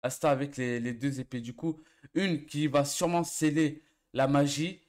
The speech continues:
et l'autre qui va, qui va lui permettre de faire les dégâts, euh, en double hit ou un truc comme ça. Je vois, je vois bien, vu, vu que pour ceux qui suivent l'animé, ils savent que, euh,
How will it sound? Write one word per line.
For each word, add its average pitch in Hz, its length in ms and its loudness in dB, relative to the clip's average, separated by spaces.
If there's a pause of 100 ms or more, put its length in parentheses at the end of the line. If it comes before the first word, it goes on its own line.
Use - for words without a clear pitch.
(240)
et 143 100 0
l'autre 165 240 2
qui 147 100 -4
va, 131 400 4
qui - 160 -6
va 139 80 4
lui 135 120 -2
permettre 135 300 -2
de 135 60 -6
faire 131 160 -2
les 127 120 -2
dégâts, 127 240 -4
euh, 117 920 0
en 117 180 -6
double 131 320 -4
hit 139 340 -4
ou 131 60 -4
un 120 80 -4
truc - 180 -20
comme 120 140 -6
ça. - 360 -6 (340)
Je 123 120 -8
vois, 147 220 4
je 139 80 -2
vois 151 100 4
bien, 165 300 0 (120)
vu, 143 280 -4
vu 165 220 -4
que 143 400 2 (400)
pour - 140 -8
ceux 185 120 -6
qui 151 140 -10
suivent 143 260 -4
l'animé, 143 500 0 (240)
ils 135 100 -8
savent 160 340 2
que, 151 120 0
euh, 143 160 0